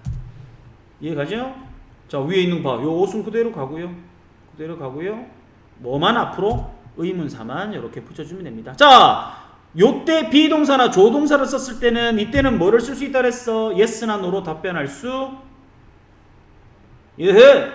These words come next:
있다고 했고요. 의문사가 있는 의문문은 yes나 no로 답변할 수가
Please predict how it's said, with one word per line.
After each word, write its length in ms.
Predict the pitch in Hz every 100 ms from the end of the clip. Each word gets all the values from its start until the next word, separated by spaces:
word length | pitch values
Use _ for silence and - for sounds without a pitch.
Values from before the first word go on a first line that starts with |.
| -
있다고 560 | 131 - - 180 196 277
했고요. 720 | 240 208 170 143 120 92 - - - - - -
의문사가 560 | 185 214 208 190 170
있는 260 | 143 151 185
의문문은 840 | 160 147 135 131 151 185 254 269 - 135
yes나 760 | 135 - 143 170 226 240 - - - -
no로 220 | 123 131
답변할 340 | 131 139 135
수가 760 | 117 135 139 208 247 254 -